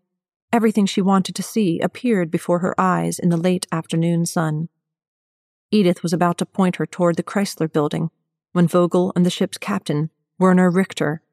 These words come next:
entered the room. "Fräulein Brandt," he said. The two women exchanged glances, the worry clear in both their eyes. Edith then stood up and grabbed Margot by the hand.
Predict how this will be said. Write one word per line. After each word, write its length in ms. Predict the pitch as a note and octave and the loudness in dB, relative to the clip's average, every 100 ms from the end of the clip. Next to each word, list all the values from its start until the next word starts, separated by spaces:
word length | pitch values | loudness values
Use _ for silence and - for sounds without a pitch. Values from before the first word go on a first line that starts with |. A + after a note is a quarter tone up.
| _ - | _ -2
entered 280 | F3 - | -2 0
the 100 | E3 | -2
room. 420 | D#3 E3+ D3+ D#3+ - _ _ _ _ _ _ _ _ _ _ - | 0 0 0 -2 -8 _ _ _ _ _ _ _ _ _ _ -6
"Fräulein 460 | G3 F#3+ G3 F#3+ | 0 4 4 4
Brandt," 440 | A3 G#3 D3+ - - | 4 2 0 -4 -12
he 140 | - F3 | -6 -4
said. 360 | - D3 D3+ - _ _ _ _ _ _ _ - | 0 -2 -2 -10 _ _ _ _ _ _ _ -8
The 60 | |
two 200 | - G#3+ | 0 2
women 280 | F#3+ E3+ D#3+ | 4 4 2
exchanged 580 | E3+ - E3+ E3+ - - | -2 -2 2 2 -2 -2
glances, 580 | F3 E3 - D3 D#3 - _ _ _ _ | 0 0 0 -4 -6 -12 _ _ _ _
the 100 | F3+ | 0
worry 320 | E3 F3+ F3 | 4 4 2
clear 420 | F3 - G3+ F3 | 0 0 2 2
in 180 | D#3+ D#3+ | 2 0
both 260 | D#3+ F3+ - | 0 0 0
their 180 | D3+ - | -2 -2
eyes. 420 | D3+ D3 D#3 - _ _ _ _ _ _ _ _ | -2 -2 -6 -10 _ _ _ _ _ _ _ _
Edith 360 | G3+ G3 F#3 - | 0 2 0 0
then 220 | F3+ F3 | 2 2
stood 300 | F3 - G3 | 0 -2 0
up 240 | F3 E3 _ _ _ _ | 0 -2 _ _ _ _
and 140 | F#3 | 0
grabbed 400 | F3+ G3 F#3+ F3+ | 4 4 2 0
Margot 340 | F#3 F3+ F3 E3+ | 0 2 2 0
by 140 | F3 | 0
the 100 | E3+ | 0
hand. 460 | D#3+ F3+ D#3+ E3 | 0 -2 -2 -4